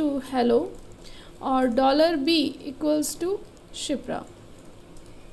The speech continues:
अब मुझे दोनों को एक साथ print करना है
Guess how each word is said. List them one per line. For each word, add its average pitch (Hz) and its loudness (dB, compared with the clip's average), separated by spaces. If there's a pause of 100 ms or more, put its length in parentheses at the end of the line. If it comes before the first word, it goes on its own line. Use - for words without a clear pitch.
(420)
अब 339 6
मुझे 392 6
दोनों 349 4
को 403 2
एक 311 0
साथ 349 4
print 277 0
करना 247 2
है - -6